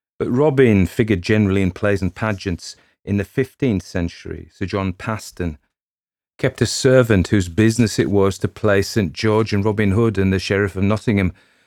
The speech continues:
though how he could play both the last must remain a mystery. Robin seems to have been adopted into the May Games only in the fifteenth century, when he was identified as one of the pastoral pair Robin and Marian,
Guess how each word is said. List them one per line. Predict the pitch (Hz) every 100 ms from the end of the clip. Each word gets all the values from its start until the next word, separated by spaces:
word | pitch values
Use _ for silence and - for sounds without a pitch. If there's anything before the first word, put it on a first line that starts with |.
| _ -
though | 131 101
how | 110 110
he | 101
could | 98
play | 110 98
both | 85 85 110 120
the | -
last | 80 80 - - -
must | - 90 -
remain | 95 92 87
a | 82
mystery. | 101 - 80 76 _ _ _ _ _ _ _ _
Robin | 143 185 226 220
seems | - 190 170 165 160
to | -
have | 127
been | 127 123
adopted | 101 110 117 - 98 87
into | 90 92
the | 92
May | 92 101 95
Games | 104 98 90 85 90
only | 90 92
in | 90
the |
fifteenth | - 95 - 92 85
century, | - 101 - 101 85 - _ _
when | - 98
he |
was | 98
identified | 95 90 107 127 - 92 85
as | 85
one | 92 92
of | 90
the | 92
pastoral | - 98 - - 104
pair | - 90 85
Robin | 85 85 85
and | 85 87
Marian, | 92 92 87